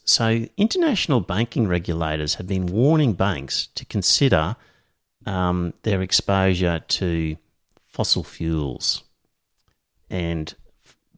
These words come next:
businesses that are involved in the fossil fuel industry, basically saying, um, "You banks, you need to have a look at what companies you've got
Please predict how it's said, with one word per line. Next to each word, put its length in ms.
businesses 480
that 140
are 120
involved 440
in 60
the 60
fossil 300
fuel 280
industry, 540
basically 460
saying, 460
um, 500
"You 100
banks, 640
you 80
need 140
to 60
have 120
a 60
look 160
at 120
what 240
companies 540
you've 160
got 340